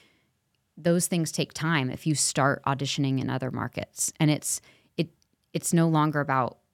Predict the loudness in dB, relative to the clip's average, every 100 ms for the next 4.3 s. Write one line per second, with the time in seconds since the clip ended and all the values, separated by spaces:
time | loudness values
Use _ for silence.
0 | _ _ -2 0 0 -2 0 -2 -2 -4
1 | -2 -4 -4 -8 -2 -2 0 0 0 -4
2 | -4 -2 0 0 -2 -4 -4 -4 -6 -8
3 | -8 -6 -2 0 0 0 -2 -4 -4 -4
4 | -4 -6 -10